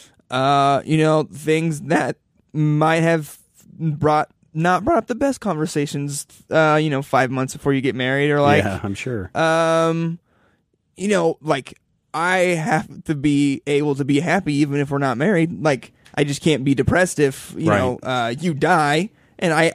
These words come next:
Speaker 1: I, I mean, if I live another fifty years, like, just can't be depressed the whole time. So you have to, you know, establish this.
Speaker 2: Is this
Speaker 1: Uh,
Speaker 2: before or after you watch Gone Girl?
Speaker 1: Oh,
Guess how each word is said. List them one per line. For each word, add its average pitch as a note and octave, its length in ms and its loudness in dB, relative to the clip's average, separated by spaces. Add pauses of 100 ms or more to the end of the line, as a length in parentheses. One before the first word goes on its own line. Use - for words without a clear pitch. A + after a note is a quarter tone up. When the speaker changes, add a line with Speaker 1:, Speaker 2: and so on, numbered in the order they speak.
(100)
Speaker 1:
I, F#3+ 220 -4
I D3 60 -2
mean, C#3 200 0
if C#3+ 80 0
I C3+ 120 0
live C#3+ 260 0
another C#3+ 240 0
fifty D#3+ 340 -4
years, G3+ 220 0
like, C#3+ 100 -2
just - 160 -14
can't A#2+ 140 -6
be B2 80 -6
depressed G2+ 320 -4
the D3+ 80 -2
whole A2 80 -2
time. A#2 320 -2
So D#3 80 -4
you D3+ 120 2
have E3 260 -2
to, D3+ 360 2 (420)
you - 100 -6
know, C#3+ 360 2
establish C#3 680 0
this. B2+ 520 -4 (640)
Speaker 2:
Is - 60 -12
this B2+ 120 4
Speaker 1:
Uh, G#2+ 40 -2
Speaker 2:
before A#2+ 400 4
or - 20 4
after A#2 220 2
you F#2+ 100 0
watch F2+ 260 -4
Gone F2 220 -6
Girl? E2+ 340 -6 (1000)
Speaker 1:
Oh, - 260 0